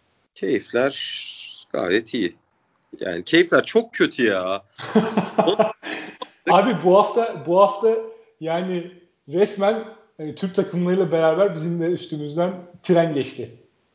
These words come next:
Speaker 1: Abi biz niye kapandık?
Speaker 2: Yani evet, kapanma, <laughs> kapanma, e, maçlar falan filan derken tatsız bir hafta.
Speaker 1: Bir de yani aman izin çözeriz şöyle böyle dedik.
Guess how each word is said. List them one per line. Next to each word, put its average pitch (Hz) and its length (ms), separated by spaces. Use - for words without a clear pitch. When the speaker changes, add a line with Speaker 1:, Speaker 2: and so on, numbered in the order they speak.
Speaker 1:
Abi 127 320
biz 165 160
niye 190 200
kapandık? 143 840
Speaker 2:
Yani 143 300
evet, 156 220
kapanma, 165 440
<laughs> 170 80
kapanma, 190 800
e, 147 540
maçlar 165 560
falan 170 280
filan 175 240
derken 190 400
tatsız 156 360
bir 143 40
hafta. 113 220
Speaker 1:
Bir 127 120
de 160 60
yani 160 400
aman 151 460
izin 151 260
çözeriz 156 560
şöyle 156 420
böyle 165 280
dedik. 165 420